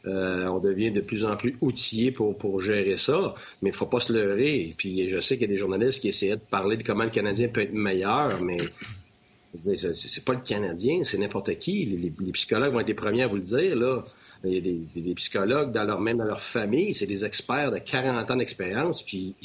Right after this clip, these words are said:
ils arrivent même pas à cerner autour d'eux, chez leur famille,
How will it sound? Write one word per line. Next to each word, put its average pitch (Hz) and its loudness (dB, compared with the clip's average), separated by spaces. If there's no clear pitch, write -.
ils 104 0
arrivent 113 0
même 120 2
pas 139 2
à - -4
cerner 143 2
autour 117 0
d'eux, 131 2
chez 127 0
leur 107 -2
famille, 123 -4